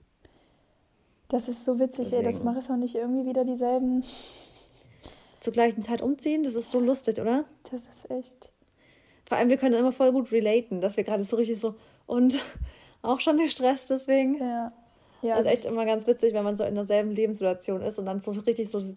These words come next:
Speaker 2: auch weiß und voll mitfühlen kann, wie man sich dabei fühlt.
Speaker 1: Ja. Das ist schon
Speaker 2: Ich find's ja krass, dass es, ähm, ganz viele auch gibt, die wirklich noch nie in ihrem Leben umgezogen sind.
Speaker 1: Ich auch.
Speaker 2: Also es ist irgendwie voll,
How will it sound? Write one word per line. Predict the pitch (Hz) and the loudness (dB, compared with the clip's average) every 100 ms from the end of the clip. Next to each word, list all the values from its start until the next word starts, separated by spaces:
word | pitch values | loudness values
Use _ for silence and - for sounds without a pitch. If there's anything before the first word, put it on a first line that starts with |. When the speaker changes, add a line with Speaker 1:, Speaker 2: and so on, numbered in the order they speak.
| _ - - - | _ -20 -8 0
Speaker 2:
auch | 202 208 | 0 0
weiß | 202 202 226 | 2 2 2
und | 202 | 0
voll | 214 | 0
mitfühlen | 208 233 - 208 196 | 2 0 0 -2 -2
kann, | 214 | -4
wie | 214 | -4
man | 208 | -4
sich | 202 | -4
dabei | - 190 185 | -2 0 0
fühlt. | - 208 180 180 - _ _ _ _ _ - | -4 -2 0 -2 -4 _ _ _ _ _ -10
Speaker 1:
Ja. | 240 233 240 _ _ _ _ _ _ - - _ _ - _ _ - | -6 -6 -10 _ _ _ _ _ _ -20 -20 _ _ -20 _ _ -6
Das | 294 | -4
ist | 302 294 | -4 -8
schon | - 302 302 311 | -10 -8 -8 -8
Speaker 2:
Ich | - | -2
find's | 240 | -2
ja | 247 | 0
krass, | 226 214 233 - | -2 -2 -4 -4
dass | 233 214 | -4 -2
es, | 214 - | -6 -4
ähm, | 208 208 208 208 - | -2 -2 -2 -4 -2
ganz | 220 240 | -2 -2
viele | - - 240 | -4 -2 0
auch | - | -2
gibt, | - 233 | -6 -6
die | 220 | -6
wirklich | 208 214 - | -4 -6 -8
noch | 196 - | -12 -8
nie | 214 233 | -4 -4
in | 220 | -4
ihrem | 214 | -6
Leben | 202 208 208 | -4 -4 -4
umgezogen | 226 208 196 190 190 | -6 -8 -6 -8 -6
sind. | 190 196 196 - _ _ _ _ _ _ _ _ _ - - 226 | -8 -8 -8 -14 _ _ _ _ _ _ _ _ _ -20 -12 -12
Speaker 1:
Ich | - 247 | -10 -6
auch. | 247 | -4
Speaker 2:
Also | 214 | -2
es | 202 | -4
ist | 220 | -6
irgendwie | - 226 220 | -2 0 0
voll, | 220 220 220 220 | 4 6 6 4